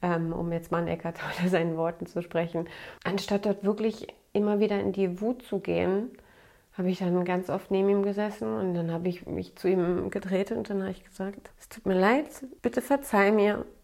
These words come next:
danke und ich liebe dich." <laughs> Und ich habe immer gedacht, wenn das wirklich mal die Kollegen hören oder sonst irgendwas, die müssen doch denken, die Alte hat dann nicht mehr alle Latten am Zaun, ja.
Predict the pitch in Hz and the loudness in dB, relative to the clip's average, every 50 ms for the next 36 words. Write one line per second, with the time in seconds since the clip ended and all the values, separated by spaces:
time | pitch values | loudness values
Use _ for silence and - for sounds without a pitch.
0 | _ _ - 196 196 196 208 202 233 233 226 240 240 254 254 - - 247 220 196 | _ _ 2 4 6 6 6 8 8 8 8 8 6 2 0 4 6 6 6 6
1 | 190 185 175 - - - 196 - 202 - - - - - - - - - - - | 6 4 2 2 4 2 2 4 2 0 0 -4 -6 -6 -8 -8 -8 -8 -12 -12
2 | - - - 349 339 - - - 269 - - - - _ - 208 220 226 220 233 | -6 0 4 4 4 4 2 0 0 0 0 -2 -10 _ 6 6 8 8 10 8
3 | 233 233 226 262 277 277 254 247 240 233 233 226 202 202 202 202 - 208 208 220 | 8 6 6 4 6 6 6 6 6 4 4 4 4 4 4 4 2 -2 0 0
4 | 214 - - 196 190 190 190 185 - 214 208 196 196 208 220 214 202 202 202 196 | -2 0 2 2 4 4 2 2 4 6 8 8 10 8 8 6 4 4 4 4
5 | 190 190 185 180 180 175 180 185 185 202 202 202 202 196 196 196 190 196 - 180 | 2 2 2 2 2 2 2 2 2 2 2 2 2 2 4 2 2 0 2 2
6 | 180 196 202 208 185 185 185 196 202 196 196 - 185 190 190 202 196 - 202 202 | 2 4 2 2 2 2 2 2 2 2 2 2 0 0 0 -2 -2 -2 0 0
7 | 196 196 196 208 202 214 196 190 190 190 202 220 214 - 220 - 156 160 160 - | 0 0 -2 -2 -4 -2 -2 -2 -2 -2 -4 -6 -6 -6 -4 -4 -4 -4 -6 -8
8 | - 170 160 156 160 160 165 | -8 -6 -6 -4 -4 -4 -4